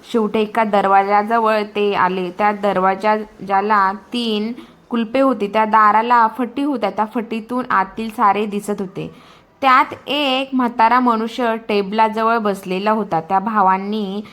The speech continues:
त्याला एक दोन हाका मारल्या, परंतु म्हाताऱ्याने ऐकले नाही किंवा मुद्दाम लक्ष दिले नाही. त्यांनी पुन्हा एकदा एक मोठ्या, मोठ्याने हाक मारली. म्हातारा उठला व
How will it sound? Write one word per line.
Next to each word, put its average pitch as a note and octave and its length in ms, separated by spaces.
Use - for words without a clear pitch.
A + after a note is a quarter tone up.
त्याला A#3 280
एक A3 440
दोन A#3+ 340
हाका A3 460
मारल्या, D#3+ 520
परंतु B3+ 380
म्हाताऱ्याने C#4+ 800
ऐकले A3+ 400
नाही G#3 320
किंवा G#3 260
मुद्दाम G3+ 480
लक्ष F#3 300
दिले F#3 440
नाही. E3 300
त्यांनी G#3 320
पुन्हा A#3 760
एकदा G3+ 400
एक G#3+ 380
मोठ्या, A3 380
मोठ्याने G#3+ 680
हाक A3 300
मारली. F3 380
म्हातारा A#3+ 440
उठला B3 420
व A#3 340